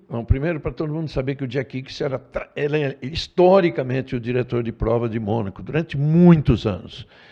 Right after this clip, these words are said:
É, segundo, tem duas opções aí, duas, duas variáveis aí. Tem uma entrevista é,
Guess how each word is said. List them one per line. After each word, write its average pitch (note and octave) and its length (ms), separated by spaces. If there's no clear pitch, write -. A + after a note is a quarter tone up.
É, G#2+ 640
segundo, D4+ 580
tem F#3 200
duas F3 480
opções D3 600
aí, G#2 160
duas, B2 400
duas A#2 560
variáveis B2+ 920
aí. F2+ 240
Tem F3 360
uma G#3+ 240
entrevista A#2+ 920
é, G2 600